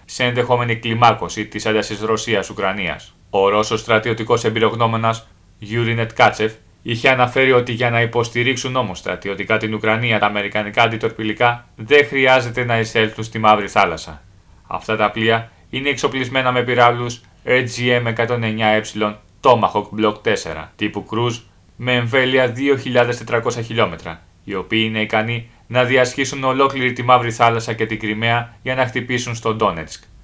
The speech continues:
Με λίγα και απλά λόγια, ο ίδιος είχε δηλώσει ξεκάθαρα ότι το Βόρειο Αιγαίο, σε ένα πιθανό σενάριο ραγδαίας αναβάθμισης των εντάσεων στην Ανατολική Ουκρανία και την Κριμαία, θα διαδραματίσει τρομερά σοβαρότατο ρόλο,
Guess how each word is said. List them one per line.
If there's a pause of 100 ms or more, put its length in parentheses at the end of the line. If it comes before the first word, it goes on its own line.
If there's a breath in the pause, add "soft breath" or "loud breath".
(600 soft breath)
Με
λίγα
και
απλά
λόγια, (160)
ο
ίδιος
είχε
δηλώσει
ξεκάθαρα (220 loud breath)
ότι
το
Βόρειο
Αιγαίο, (140)
σε
ένα
πιθανό
σενάριο
ραγδαίας
αναβάθμισης
των
εντάσεων
στην
Ανατολική
Ουκρανία
και
την
Κριμαία, (420 soft breath)
θα
διαδραματίσει
τρομερά
σοβαρότατο
ρόλο,